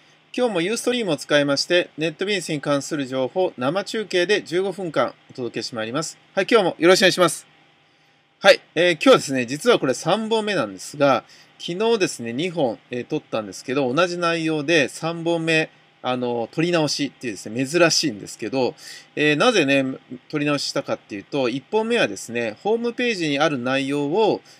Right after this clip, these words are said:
そのまま、あの、見せてですね、えー、皆さんにお伝えしたんですが、うまくですね、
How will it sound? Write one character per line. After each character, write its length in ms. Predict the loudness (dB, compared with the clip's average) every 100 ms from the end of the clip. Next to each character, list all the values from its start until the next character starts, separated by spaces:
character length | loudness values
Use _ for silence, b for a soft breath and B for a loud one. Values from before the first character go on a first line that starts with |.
| B
そ 120 | -8
の 120 | -4 -2
ま 100 | 0
ま、 280 | 2 0 -4 _ -6
あ 80 | -4
の、 120 | -2
見 100 | -4
せ 160 | -2 -4
て 140 | -4
で 100 | -8
す 160 | -10 -6
ね、 180 | -4 -6 -8
え 80 | -6
ー、 20 |
皆 180 | -4 -4
さ 140 | -4
ん 60 | -10
に 40 |
お 40 | -12
伝 240 | -6 -4
え 40 |
し 60 | -4
た 140 | -8
ん 80 | -8
で 60 | -12
す 160 | -6 0
が、 160 | 0
う 80 | 2
ま 160 | 0 0
く 100 | -6
で 80 |
す 160 | -12 -8
ね、 180 | -8